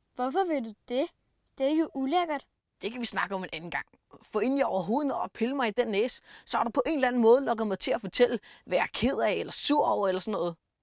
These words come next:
Speaker 1: Øj, er jeg så god?
Speaker 2: Du er værre end god.
Speaker 1: Men hvis jeg nu lover, at jeg ikke spørger dig om, hvorfor du har bygget en hule, og så i stedet for fortæller dig en historie om disciplene, altså Jesu venner.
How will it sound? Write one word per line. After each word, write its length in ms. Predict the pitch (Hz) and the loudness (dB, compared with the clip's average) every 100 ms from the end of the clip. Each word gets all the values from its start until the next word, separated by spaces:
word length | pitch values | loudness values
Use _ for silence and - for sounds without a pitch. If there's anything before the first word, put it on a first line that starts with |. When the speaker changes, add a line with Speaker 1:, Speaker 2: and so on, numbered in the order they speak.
| _ - | _ -6
Speaker 1:
Øj, 180 | 208 196 226 - _ | -4 -4 -6 -12 _
er 80 | 233 | -6
jeg 140 | 226 226 | -4 -2
så 320 | - 247 277 | 0 0 0
god? 320 | 392 349 - _ _ - | 0 0 -2 _ _ -12
Speaker 2:
Du 80 | 170 | -10
er 40 | 147 | -8
værre 280 | 156 131 190 | -6 -2 -2
end 120 | 190 | -2
god. 200 | 165 165 135 _ _ _ - | -6 -6 -10 _ _ _ -6
Speaker 1:
Men 160 | 320 | -2
hvis 160 | 320 320 | -2 -2
jeg 80 | 349 | -2
nu 120 | 370 349 349 | 0 0 2
lover, 380 | 330 339 359 359 | 2 4 2 -2
at 200 | 349 320 | -2 -2
jeg 80 | 381 | -4
ikke 120 | 330 | -6
spørger 200 | - 339 | -4 -2
dig 140 | 320 285 | 0 0
om, 140 | 294 | -2
hvorfor 340 | - 285 285 302 | -2 -6 -2 0
du 80 | |
har 100 | 294 | 0
bygget 340 | 262 285 269 302 | 0 -4 -4 -6
en 80 | 269 | -6
hule, 280 | 285 294 - _ _ _ _ | -6 -6 -8 _ _ _ _
og 120 | 294 285 | -6 2
så 140 | 339 | 2
i 40 | |
stedet 260 | 330 370 359 | 2 2 2
for 100 | 359 | 2
fortæller 440 | 339 311 339 339 330 | -4 -6 -2 -2 -2
dig 120 | 330 | -2
en 60 | 311 | -2
historie 580 | 277 - 359 359 359 302 | -4 -2 0 2 2 0
om 140 | 294 | -2
disciplene, 580 | 262 - 381 - 381 320 _ _ - | -6 0 0 0 -2 -4 _ _ -10
altså 260 | 269 294 254 | -6 -4 -2
Jesu 280 | 302 320 320 | -2 -2 -4
venner. 260 | 247 233 | -4 -4